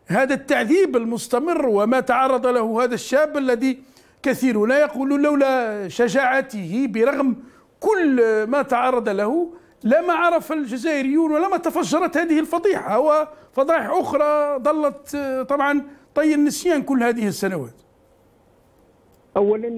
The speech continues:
Speaker 2: آه، أريد أن أشير، أشير إلى نق-، نقطة ربما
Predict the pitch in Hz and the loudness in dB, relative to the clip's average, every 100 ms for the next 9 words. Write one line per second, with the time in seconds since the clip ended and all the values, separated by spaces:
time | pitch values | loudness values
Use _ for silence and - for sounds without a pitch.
0 | 214 190 185 185 175 170 151 156 147 139 | -6 -6 -4 -4 -4 -4 -4 -4 -4 -2
1 | 156 160 190 175 165 156 - 175 165 165 | 0 2 2 -2 -4 -4 0 0 0 -2
2 | 160 151 175 156 147 151 147 165 165 160 | -2 0 0 0 0 0 0 -2 -2 -2
3 | 165 - - 165 165 147 151 | -2 -2 -2 0 0 0 -2